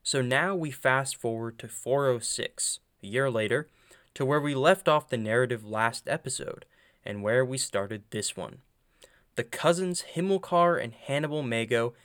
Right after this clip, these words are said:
have returned to Sicily and besiege Akragas. Hannibal had died of the plague, and with a little luck and sheer force of will,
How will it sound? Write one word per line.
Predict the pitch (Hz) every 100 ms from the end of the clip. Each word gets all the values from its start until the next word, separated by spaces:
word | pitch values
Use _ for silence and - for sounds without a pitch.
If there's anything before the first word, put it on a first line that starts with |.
| _ _
have | 123 123
returned | 117 - 139 160
to | 151
Sicily | - 135 - 131 127 -
and | 101
besiege | 104 - 123 131 - -
Akragas. | 120 - 117 107 - - - - _ _ _
Hannibal | - 127 147 147 151
had | 139 113 107
died | 104 104
of | 101 -
the |
plague, | - - 143 160 165 143
and | 104
with | 101 -
a | 113
little | 117 156 123
luck | 110 131 139 -
and | 98
sheer | - - 143
force | 131 123 117 -
of | 95
will, | 104 156 131 170